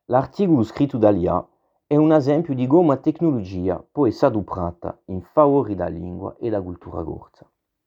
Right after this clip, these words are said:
La produzione di testi in lingua corsa da parte dell'I A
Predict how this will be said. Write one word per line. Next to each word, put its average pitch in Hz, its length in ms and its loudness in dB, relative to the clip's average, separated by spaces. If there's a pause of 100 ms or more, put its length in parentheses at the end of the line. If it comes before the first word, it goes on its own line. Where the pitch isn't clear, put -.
(100)
La 113 140 4
produzione 139 680 0
di 90 200 -4
testi - 340 -6
in 95 80 2
lingua 104 300 6
corsa 92 380 -2
da 82 160 -8 (180)
parte 101 460 0
dell'I 92 320 0
A 101 180 0